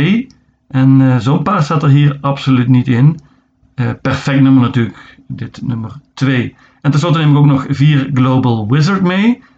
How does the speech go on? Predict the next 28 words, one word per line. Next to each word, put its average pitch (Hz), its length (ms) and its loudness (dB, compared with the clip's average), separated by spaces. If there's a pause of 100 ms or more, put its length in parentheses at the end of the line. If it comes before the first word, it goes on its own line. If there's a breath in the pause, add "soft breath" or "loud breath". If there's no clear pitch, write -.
Die 127 100 -6
wordt 117 160 -6
dit 160 140 -2
keer 127 240 -2
gereden 113 360 -4
door 113 260 -8
Erik 127 400 -4
Adielsson. 160 760 0 (120)
Heel 123 220 -2
interessant. 151 480 -4 (480 soft breath)
En 180 320 -4
gaat 139 320 -4
met 135 160 0
een 127 260 -2
bike. 120 540 -6 (1000)
Eén, 190 200 -2
twee, 170 180 -2
drie, 165 180 2
vier, 165 180 2
vijf 151 340 0
dus. 120 400 -6
Dat 135 200 -6
zijn 123 160 -2
mijn 123 180 -4
paarden 117 380 -4
in 117 280 -2
de 120 260 -6
derde 110 680 -6